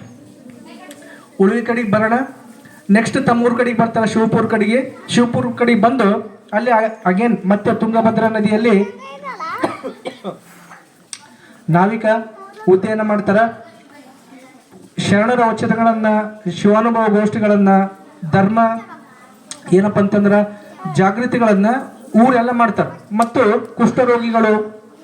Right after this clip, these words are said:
ಅನಾಥರು, ದೀನ ದಲಿತರ ಸೇವೆಯನ್ನ ಮಾಡ್ತಾರ. ಮತ್ತು ಅನೇಕ ರೋಗಿಗಳು, ರೋಗಿಗಳಿಗೆ ಅವರ ಒಂದು ಶಕ್ತಿಯಿಂದನೇ ಕಡಿಮೆ ಮಾಡ್ತಾರ. ಬರೇ ಒಂದು ಭಸ್ಮ ಹಚ್ಚಿದ್ರೆ ಅನೇಕ ರೋಗಗಳು ಏನಪ್ಪ ಅಂತಂದ್ರ ವಾಸಿ ಆಗ್ತಿದ್ವು ಅಂತ, ಅಂದ್ರೆ ಅಷ್ಟು ಶಕ್ತಿ ಅವ್ರದ್ದು.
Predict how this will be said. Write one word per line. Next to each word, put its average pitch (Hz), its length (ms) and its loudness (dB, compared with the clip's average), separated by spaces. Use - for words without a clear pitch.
ಅನಾಥರು, 196 880 2
ದೀನ 247 240 2
ದಲಿತರ 226 440 0
ಸೇವೆಯನ್ನ 220 440 0
ಮಾಡ್ತಾರ. 214 340 0
ಮತ್ತು 226 200 2
ಅನೇಕ 233 320 0
ರೋಗಿಗಳು, 240 680 2
ರೋಗಿಗಳಿಗೆ 247 500 -2
ಅವರ 226 180 2
ಒಂದು 226 200 -2
ಶಕ್ತಿಯಿಂದನೇ 247 840 0
ಕಡಿಮೆ 226 220 4
ಮಾಡ್ತಾರ. 208 260 2
ಬರೇ 190 180 2
ಒಂದು 226 480 0
ಭಸ್ಮ 233 320 0
ಹಚ್ಚಿದ್ರೆ 262 840 -2
ಅನೇಕ 240 320 2
ರೋಗಗಳು 233 720 2
ಏನಪ್ಪ 226 260 -2
ಅಂತಂದ್ರ 220 380 -2
ವಾಸಿ 208 300 0
ಆಗ್ತಿದ್ವು 208 320 -2
ಅಂತ, 180 140 0
ಅಂದ್ರೆ 214 300 0
ಅಷ್ಟು 233 200 -2
ಶಕ್ತಿ 220 300 -2
ಅವ್ರದ್ದು. 185 360 0